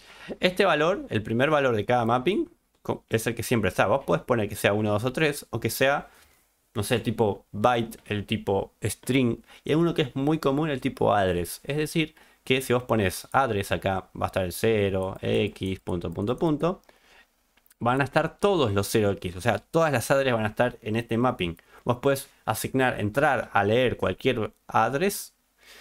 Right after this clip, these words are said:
y va a decir, bueno, en este address le tenés que setear, decir otro de todos estos, porque acá hay infinito, decís, bueno, entra a este address,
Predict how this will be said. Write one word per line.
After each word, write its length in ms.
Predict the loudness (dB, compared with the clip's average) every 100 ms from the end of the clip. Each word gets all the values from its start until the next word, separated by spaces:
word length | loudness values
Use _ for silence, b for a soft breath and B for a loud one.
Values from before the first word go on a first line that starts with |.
| B
y 80 | 2
va 80 | 2
a 20 | 2
decir, 280 | 2 2
bueno, 220 | 4 2 2
en 80 |
este 260 | 0 0 2
address 540 | 2 0 -2 -4 -4 -2
le 140 | 0
tenés 240 | 2 0
que 120 | 0 -2
setear, 520 | -2 -2 0 2 2
decir 360 | 0 0 -2 0
otro 580 | 0 2 0 0 -2 -8 b b -6
de 120 | 0
todos 240 | 2 2
estos, 200 | 0 -2
porque 140 | -4 -4
acá 120 | -2
hay 60 | -2
infinito, 400 | 0 0 2 0
decís, 300 | 0 -2 0
bueno, 240 | -2 -2 B B -6
entra 280 | 0 2
a 80 | 2
este 240 | 0 2 2
address, 600 | 4 2 0 -2 -8